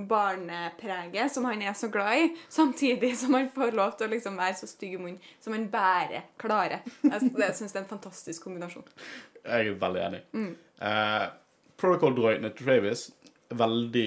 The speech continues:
Speaker 2: lik concept-arten til C three P O. Veldig litt sånn, litt mer følelseslø-, ikke, ikke så mye overrasket som C three P O ser ut.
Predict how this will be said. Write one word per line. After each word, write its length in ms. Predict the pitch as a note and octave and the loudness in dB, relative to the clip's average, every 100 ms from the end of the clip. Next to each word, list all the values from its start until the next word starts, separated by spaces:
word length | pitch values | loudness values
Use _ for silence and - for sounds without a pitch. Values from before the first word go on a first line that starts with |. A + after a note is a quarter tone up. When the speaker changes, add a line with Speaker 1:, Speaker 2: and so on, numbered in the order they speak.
| G2 | 0
Speaker 2:
lik 340 | G2+ G2+ - | -4 -6 -10
concept-arten 680 | - G2+ G2+ F#2 F#2 F2+ - | -8 -6 -6 -8 -6 -8 -8
til 140 | - G2+ | -14 -10
C 100 | F#2 | -10
three 160 | - | -8
P 140 | G#2+ G2 | -6 -4
O. 140 | A#2+ - _ _ _ - | -4 -6 _ _ _ -16
Veldig 400 | A#2 G#2 G2+ G2+ | -4 -4 -2 -6
litt 120 | G2 | -6
sånn, 260 | G#2+ G2+ F#2+ | -6 -6 -6
litt 220 | G#2+ B2 | -4 -4
mer 120 | A2+ G#2 | -4 -6
følelseslø-, 640 | - F#2 F#2+ F#2+ G#2 F#2+ | -4 -4 -4 -8 -6 -8
ikke, 240 | - - G#2+ - | -6 -4 -4 -6
ikke 200 | - - | -12 -8
så 140 | A2+ G#2+ | -8 -6
mye 160 | F#2+ F#2+ - | -6 -8 -6
overrasket 680 | A2+ G#2 A#2+ A#2 - G2+ - | 0 2 4 2 -2 -8 -8
som 80 | |
C 120 | - G2 | -10 -8
three 160 | G2+ | -10
P 80 | G#2 | -6
O 40 | F#2+ | -8
ser 200 | - - | -6 -10
ut. 140 | - | -12